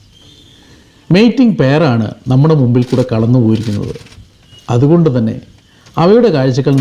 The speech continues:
നമ്മുടെ മുമ്പിൽ എത്തുവാൻ സാധ്യത കൂടുതലാണ്. ദൂരെ എവിടെ നിന്നോ വീണ്ടും അലാം കോളുകൾ മുഴങ്ങുന്നുണ്ടായിരുന്നു. എവിടെ നിന്ന് തിരിച്ചറിയാൻ നമുക്ക് സാധിക്കുന്നില്ല.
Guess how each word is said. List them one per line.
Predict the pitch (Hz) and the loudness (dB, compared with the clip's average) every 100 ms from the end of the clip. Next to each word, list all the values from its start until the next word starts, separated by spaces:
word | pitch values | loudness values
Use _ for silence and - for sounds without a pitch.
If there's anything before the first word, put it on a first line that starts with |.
| 123 | 2
നമ്മുടെ | 123 151 135 | 2 2 0
മുമ്പിൽ | 120 139 123 | 0 0 0
എത്തുവാൻ | - 120 117 117 | -2 -2 -2 -2
സാധ്യത | 110 117 135 147 147 - | -4 -2 0 0 -2 -2
കൂടുതലാണ്. | 120 151 151 123 - - _ - - _ - - - - - - - - - - - _ - - - - - - - 151 | 0 2 2 -2 -4 -16 _ -20 -20 _ -20 -20 -20 -20 -20 -20 -20 -20 -20 -20 -20 _ -20 -20 -20 -20 -20 -14 -2 2
ദൂരെ | 196 247 196 | 4 4 4
എവിടെ | 147 147 135 | 2 2 0
നിന്നോ | 123 120 113 | 0 0 2
വീണ്ടും | 131 175 196 123 | 2 2 2 2
അലാം | 117 127 131 | 2 0 2
കോളുകൾ | 139 139 139 113 | 2 2 2 0
മുഴങ്ങുന്നുണ്ടായിരുന്നു. | 110 113 127 123 101 110 101 - - - - _ _ - - 147 165 | 0 0 2 0 -2 -4 -8 -12 -20 -20 -20 _ _ -20 -8 -2 2
എവിടെ | 220 180 | 2 2
നിന്ന് | 139 139 - | 0 0 -2
തിരിച്ചറിയാൻ | 131 123 139 131 117 110 | -2 -2 0 0 0 0
നമുക്ക് | 123 143 196 131 | 0 0 0 0
സാധിക്കുന്നില്ല. | 117 110 110 - | -2 -2 -4 -6